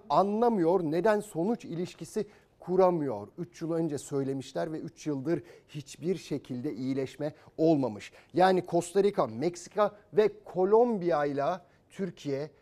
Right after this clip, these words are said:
eğitim konusunda aynı ligde yarışıyor.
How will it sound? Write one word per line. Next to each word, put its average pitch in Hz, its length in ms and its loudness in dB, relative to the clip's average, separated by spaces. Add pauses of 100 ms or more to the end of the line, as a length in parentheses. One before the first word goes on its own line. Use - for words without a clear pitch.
eğitim 131 360 -6
konusunda 135 640 -6 (380)
aynı 120 440 -6 (480)
ligde 107 280 -14
yarışıyor. 92 520 -16